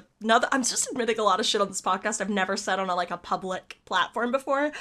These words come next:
Uh, I was also not an early bloomer with that shit. I vividly recall being seventeen years old and sitting down and finally Googling women how to masturbate.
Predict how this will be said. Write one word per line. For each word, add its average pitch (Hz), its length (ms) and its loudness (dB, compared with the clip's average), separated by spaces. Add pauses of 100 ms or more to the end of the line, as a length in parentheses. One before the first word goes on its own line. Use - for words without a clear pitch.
(340)
Uh, 220 340 8
I 226 200 6
was 269 160 4
also 254 260 2
not 202 240 4
an 214 100 0
early 233 220 4
bloomer 277 340 0
with 381 180 -2
that 381 200 2
shit. 427 300 2
I 208 120 4
vividly 233 460 2
recall 240 460 2
being 202 360 -6
seventeen 202 840 0
years 190 260 -4
old 220 320 0
and 180 140 -6
sitting 262 280 -2
down 285 280 6
and 226 120 2
finally 269 440 2
Googling 240 480 2
women 262 320 2
how 214 160 4
to 240 120 -4
masturbate. 185 600 0